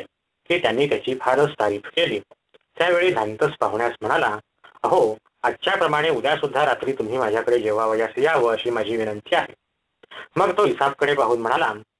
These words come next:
"अरे, आज जसे तू सर्वात उत्तम पक्वान्न तयार केलेस, तसे उद्या तुझ्या मते जे सर्वात वाईट पक्वान्न असेल, ते तयार कर." दुसरे दिवशी सर्वजण जेवायला बसले असता आदल्या दिवशीचेच सर्व पदार्थ जेवणात होते.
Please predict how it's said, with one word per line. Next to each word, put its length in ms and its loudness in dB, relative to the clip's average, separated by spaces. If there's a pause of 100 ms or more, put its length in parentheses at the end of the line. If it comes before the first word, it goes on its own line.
(200)
"अरे, 140 2
आज 300 0
जसे 260 0
तू 140 0
सर्वात 360 0
उत्तम 280 -4
पक्वान्न 440 -2
तयार 200 0
केलेस, 380 2 (400)
तसे 180 2
उद्या 360 2
तुझ्या 300 -2
मते 360 0
जे 160 2
सर्वात 440 0
वाईट 380 0
पक्वान्न 460 0
असेल, 280 -2
ते 200 0
तयार 240 2
कर." 180 -2 (800)
दुसरे 320 2
दिवशी 240 2
सर्वजण 460 2
जेवायला 380 2
बसले 280 0
असता 420 0 (360)
आदल्या 340 2
दिवशीचेच 460 0
सर्व 240 0
पदार्थ 360 2
जेवणात 380 2
होते. 300 0